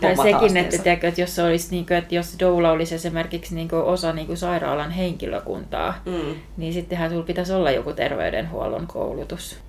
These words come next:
Speaker 1: Niin, koska sehän on ihan, ihan, että niinku se, eihän sairaalassa voi olla töissä, jos ei sulla ole jotakin terveydenhuollon koulutusta.
Speaker 2: Niin, joskin kyllähän siellä niitä
Speaker 1: Kaiketi.
Speaker 2: laitoshuoltajiakin ja muita. Siis et onhan tavallaan niinku sairaalan palkkalistoilla siis monia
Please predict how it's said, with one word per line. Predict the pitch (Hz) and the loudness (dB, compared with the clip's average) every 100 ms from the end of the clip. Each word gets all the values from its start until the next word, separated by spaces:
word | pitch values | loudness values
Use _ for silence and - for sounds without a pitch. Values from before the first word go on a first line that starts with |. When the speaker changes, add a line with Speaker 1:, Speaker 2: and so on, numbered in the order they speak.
| - | -14
Speaker 1:
Niin, | - | -10
koska | - 165 - 151 | -6 -6 -6 -6
sehän | - 165 151 | -6 -6 -6
on | 147 165 | -6 -8
ihan, | 165 156 - - | -6 -6 -6 -10
ihan, | 175 165 156 | -8 -8 -8
että | 170 - - - - - - - - - - | -10 -8 -6 -6 -8 -14 -16 -18 -18 -20 -16
niinku | - - 165 | -12 -10 -10
se, | 165 | -8
eihän | - 165 165 | -6 -4 -6
sairaalassa | 160 160 147 165 170 | -6 -4 -4 -6 -4
voi | 170 | 0
olla | 175 - - | 2 0 -4
töissä, | - - - | -4 -4 -4
jos | - 165 - | -6 -6 -6
ei | - | -8
sulla | - 160 151 | -8 -8 -4
ole | 117 - | -2 -4
jotakin | - - - - | -6 -10 -10 -12
terveydenhuollon | - - - - 170 165 156 156 - | -10 -10 -10 -8 -10 -8 -8 -8 -8
koulutusta. | 139 113 - 165 - 175 175 | -10 -8 -10 -12 -12 -12 -12
Speaker 2:
Niin, | 165 | -12
joskin | 160 156 - | -14 -12 -12
kyllähän | 170 170 170 | -10 -10 -10
siellä | 165 170 | -10 -8
niitä | 170 | -8
Speaker 1:
Kaiketi. | 170 160 | -8 -8
Speaker 2:
laitoshuoltajiakin | 170 175 160 165 - - - | -8 -6 -6 -6 -6 -8 -8
ja | - | -10
muita. | - 170 175 - | -8 -8 -8 -10
Siis | - - | -10 -10
et | - | -6
onhan | - 170 | -6 -4
tavallaan | 156 156 165 139 | -4 -4 -2 -2
niinku | 123 175 | -4 -6
sairaalan | - 156 151 180 | -6 -6 -6 -4
palkkalistoilla | 175 165 175 196 180 208 | -4 -4 -6 -6 -6 -6
siis | 202 | -4
monia | 185 180 185 | -4 -4 -4